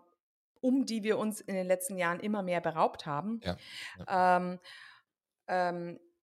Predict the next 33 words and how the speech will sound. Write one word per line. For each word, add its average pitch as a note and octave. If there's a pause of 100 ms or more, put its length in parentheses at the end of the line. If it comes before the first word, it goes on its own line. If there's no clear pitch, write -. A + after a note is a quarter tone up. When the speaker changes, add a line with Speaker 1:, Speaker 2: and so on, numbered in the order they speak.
(600)
Speaker 1:
und A3+
was A#3
mir C4
jetzt A#3+
noch, B3+
eine B3+
Sache, B3+
die B3+
mir B3
jetzt A#3
noch A#3+
eingefallen A#3
ist, A#3
weil A3
du G#3+
das A3
eben G#3+
mit G#3+
diesen G3
Regionen G3+
gesagt B3
hast, A#3+
also G#3+
es G#3+
ist G#3+
ja A#3
zum A3
Beispiel G#3
auch G#3
so A3+
in G3+
den G3
Tropen, C4